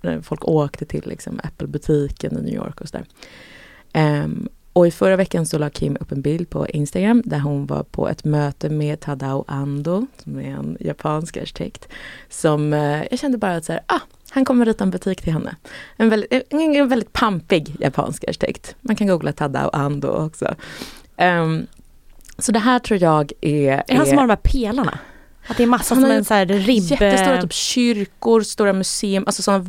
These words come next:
Speaker 1: väldigt så här monumentala
Speaker 2: Ja.
Speaker 1: grejer.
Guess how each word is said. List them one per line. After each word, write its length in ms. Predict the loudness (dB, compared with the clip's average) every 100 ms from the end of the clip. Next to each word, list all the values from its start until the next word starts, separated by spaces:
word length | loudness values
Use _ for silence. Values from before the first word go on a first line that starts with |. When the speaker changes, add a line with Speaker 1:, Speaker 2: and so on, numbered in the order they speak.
| 0
Speaker 1:
väldigt 460 | 0 2 2 0 2
så 80 | 0
här 40 |
monumentala 1120 | 2 2 0 0 -2 -2 4 4 4 2 -2 0
Speaker 2:
Ja. 60 | 2 2
Speaker 1:
grejer. 260 | 2 0